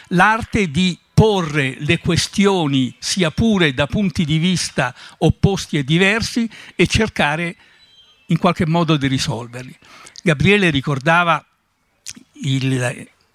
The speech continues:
i colloqui di Oslo. Beh, a Oslo quello che è successo è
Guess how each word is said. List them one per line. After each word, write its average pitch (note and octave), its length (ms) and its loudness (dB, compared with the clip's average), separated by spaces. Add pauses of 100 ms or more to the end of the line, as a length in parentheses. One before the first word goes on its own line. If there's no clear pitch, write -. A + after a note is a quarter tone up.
(360)
i F3+ 80 2
colloqui E3 460 2
di C#3+ 120 -4
Oslo. B2 440 -6 (840)
Beh, - 260 0
a G#3+ 200 4
Oslo C#3+ 500 -2 (380)
quello A#3 260 4
che - 100 -2
è F3+ 40 2
successo F#3+ 680 0
è B2 180 -4